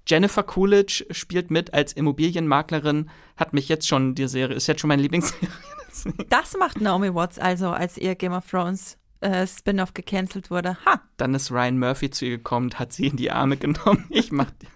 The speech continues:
Speaker 1: komm, wir machen hier noch eine Serie.“
Speaker 2: Ich glaube auch, auch Netflix Output hat sich schon verdoppelt, ne, seit die Ryan Murphy unter Vertrag haben.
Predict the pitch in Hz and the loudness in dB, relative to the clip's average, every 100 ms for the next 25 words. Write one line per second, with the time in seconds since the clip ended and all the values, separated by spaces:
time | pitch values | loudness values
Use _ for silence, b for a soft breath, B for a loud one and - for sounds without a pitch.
0 | _ - 165 170 135 139 139 131 127 143 | _ 2 2 0 2 2 2 0 0 -2
1 | - - 123 123 - B 190 208 220 247 | -4 -6 -4 -4 -6 B -2 2 4 4
2 | - - 202 - - - 208 214 202 190 | 2 -4 -6 -10 -14 0 0 2 -2 -2
3 | - - 185 - 233 - - 254 254 247 | -2 0 -4 -4 -4 -4 -4 0 0 -2
4 | - 214 233 233 185 190 240 262 196 208 | -8 0 2 2 -2 0 -2 0 -2 -2
5 | 180 180 175 175 - - 269 269 269 247 | -2 -2 -2 -2 -4 -6 -6 -6 -4 -2
6 | 262 285 330 | -2 -2 -6